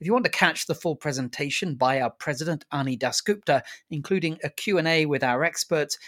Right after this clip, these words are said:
it's now online on our website, W R I dot org. But listen on to this podcast for a bit on how the stories were put together, how we picked out the themes that matter, and so on. First, I asked Ani how the world was shaping up after such a momentous two thousand and twenty-two.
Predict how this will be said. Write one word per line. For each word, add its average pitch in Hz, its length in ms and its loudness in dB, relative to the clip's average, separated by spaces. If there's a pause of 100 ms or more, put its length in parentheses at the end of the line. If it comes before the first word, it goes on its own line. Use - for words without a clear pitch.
(160)
it's - 140 -8
now 135 300 0
online 143 600 0
on 156 100 -2
our 143 120 4
website, 135 540 0
W 135 380 -4
R 120 260 0
I 113 300 -6
dot 113 200 -8 (100)
org. 139 340 4 (360)
But - 140 -6
listen 151 260 0
on 147 220 6
to - 80 -6
this 147 180 -2
podcast 151 540 0 (300)
for - 80 -12
a 165 40 -14
bit 202 120 2
on 127 160 0
how 123 160 2
the 139 100 -2
stories 120 400 -2
were 123 80 -8
put - 240 -8
together, 143 400 4 (200)
how 117 100 -6
we 120 80 -6
picked - 260 -4
out 151 160 2
the 151 60 -10
themes 190 400 0
that 170 100 -10
matter, 170 480 0
and 139 320 -2
so 123 320 0
on. 104 200 -12 (380)
First, 196 440 6
I 156 80 2
asked 147 320 -2
Ani 170 340 2
how 160 220 0
the 190 80 0
world 170 240 4
was 156 80 0
shaping 180 420 2
up 156 240 4
after 151 240 -4
such - 340 -2
a 160 60 0
momentous 156 720 -2
two - 180 -6
thousand 120 400 -2
and 113 100 -6
twenty-two. 113 640 -8